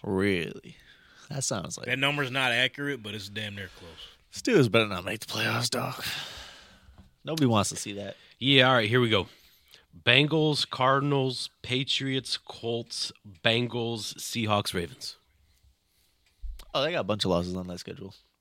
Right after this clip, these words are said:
Speaker 3: They'll probably split it.
Speaker 1: They not making the playoffs.
Speaker 2: Not even just, but, but the, the quarterbacks they gotta play, bro. I mean, he, what'd you say, Kyler? That's their starter.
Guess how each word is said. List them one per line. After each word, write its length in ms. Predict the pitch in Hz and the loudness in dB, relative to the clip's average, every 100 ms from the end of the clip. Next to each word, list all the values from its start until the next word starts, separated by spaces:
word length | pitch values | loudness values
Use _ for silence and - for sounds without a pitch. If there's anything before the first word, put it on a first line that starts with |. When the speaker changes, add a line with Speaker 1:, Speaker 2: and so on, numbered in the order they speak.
| _ _ _ _ _ _ _ _ _ _ _ _ _ _ _ - | _ _ _ _ _ _ _ _ _ _ _ _ _ _ _ -10
Speaker 3:
They'll 80 | 107 | -4
probably 260 | 117 87 | -2 -2
split 300 | - - 82 | -4 -8 -8
it. 120 | 85 - - - - - _ _ _ _ - | -8 -12 -20 -20 -20 -20 _ _ _ _ -6
Speaker 1:
They 120 | 123 | -2
not 160 | 117 92 | 0 0
making 200 | 85 87 | -2 -6
the 60 | |
playoffs. 120 | - 151 | -2 4
Speaker 2:
Not 140 | 196 | 6
even 120 | 196 | 6
just, 280 | 156 127 165 | 2 -2 -4
but, 140 | 147 117 - 123 | -4 -4 -8 -8
but 160 | 139 | -4
the, 360 | 135 127 123 117 | -2 -2 -4 -6
the 100 | 113 | -10
quarterbacks 520 | - 196 208 113 104 | -6 -4 -4 -4 -6
they 120 | 107 | -6
gotta 220 | 101 107 - | 0 2 2
play, 220 | 104 104 | 0 -8
bro. 360 | 101 123 143 | -8 -8 -6
I 60 | 131 | -6
mean, 160 | 131 131 | -4 -4
he, 80 | |
what'd 240 | 156 147 147 | -2 -2 0
you 60 | |
say, 200 | 143 156 | 2 2
Kyler? 380 | 147 135 143 135 | 4 4 6 4
That's 200 | 120 127 | 0 -2
their 100 | 135 | -2
starter. 460 | - 113 107 107 | -2 -4 -6 -8